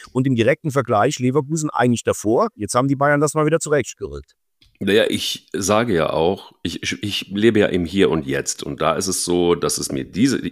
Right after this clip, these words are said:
Speaker 2: mir ist diese Saison wichtig, die letzte Saison ist Schall und Rauch, jetzt ist, äh, Neuzeit. So, und wenn ich mir das angucke, dann ist doch unbestritten, dass wir hier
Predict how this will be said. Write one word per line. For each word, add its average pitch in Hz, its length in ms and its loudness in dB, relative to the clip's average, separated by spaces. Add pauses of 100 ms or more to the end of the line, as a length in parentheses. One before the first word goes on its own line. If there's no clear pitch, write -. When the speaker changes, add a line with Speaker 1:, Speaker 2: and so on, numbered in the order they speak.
(120)
Speaker 2:
mir 104 120 -2
ist - 180 -4
diese 113 220 2
Saison 65 380 -6
wichtig, - 320 -14
die - 80 -12
letzte 80 340 -4
Saison 76 420 -4
ist - 100 -10
Schall 71 180 -4
und 69 100 -6
Rauch, - 400 -6
jetzt - 220 -10
ist, - 260 -10
äh, - 300 -8 (160)
Neuzeit. - 580 -2 (400)
So, - 160 -4
und - 400 -6 (240)
wenn 80 80 -4
ich 80 80 -6
mir 78 140 -4
das 113 240 0
angucke, 139 640 0 (240)
dann 76 140 -6
ist - 160 -8
doch - 80 -10
unbestritten, 101 1000 0 (460)
dass 90 240 -2
wir 78 80 -4
hier 110 480 0